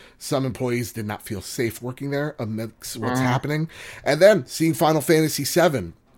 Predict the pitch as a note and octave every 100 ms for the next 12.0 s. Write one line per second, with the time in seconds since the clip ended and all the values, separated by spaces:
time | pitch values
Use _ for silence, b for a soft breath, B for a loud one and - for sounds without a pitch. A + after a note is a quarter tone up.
0 | _ - D#3 D#3+ D3+ - E3+ F#3+ F#3 F3+
1 | F3 E3+ D#3+ D#3 D#3+ D#3 C#3+ D3+ B2+ A#2+
2 | B2 - G3 G3+ D3 A#2+ G#2+ - b b
3 | b b C3 B2+ B2 - _ _ _ _
4 | _ C3+ F2 D2+ E2+ F#2 - E3 D#2 -
5 | - - _ _ _ _ _ _ _ D3+
6 | C#3 - - - - D#3 F3+ F3+ - -
7 | G3 G3 C#3 A2+ A2 _ - C3 - G3
8 | F#3 C3 G#2+ - - G2+ F2+ E2 - _
9 | _ _ _ B2 A2 - - F2+ - G#2
10 | F#2 D2 - _ - D3 D3 - C3+ A#2
11 | - - A2 A2 G#2+ F#2 - - D#2